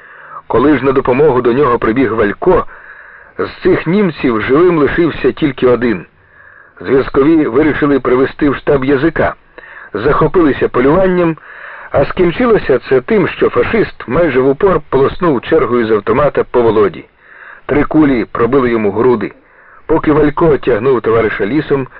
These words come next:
той зійшов кров'ю. На другий день, коли ми рухались прискореним маршем до залізниці Київ-Коростень, біля підводи, на якій везли Володю, похиливши голови в скорботі,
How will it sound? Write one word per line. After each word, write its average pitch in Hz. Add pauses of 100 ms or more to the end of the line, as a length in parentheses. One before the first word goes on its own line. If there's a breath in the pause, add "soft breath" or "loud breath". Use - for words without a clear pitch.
(260 loud breath)
той 151
зійшов 104
кров'ю. 80 (1400 soft breath)
На 143
другий 156
день, 135
коли 120
ми 123
рухались 123
прискореним 117
маршем 110
до 107
залізниці 117
Київ-Коростень, 117 (640 loud breath)
біля 135
підводи, 139
на 123
якій 120
везли 120
Володю, 110 (460 loud breath)
похиливши 127
голови 131
в 104
скорботі, 117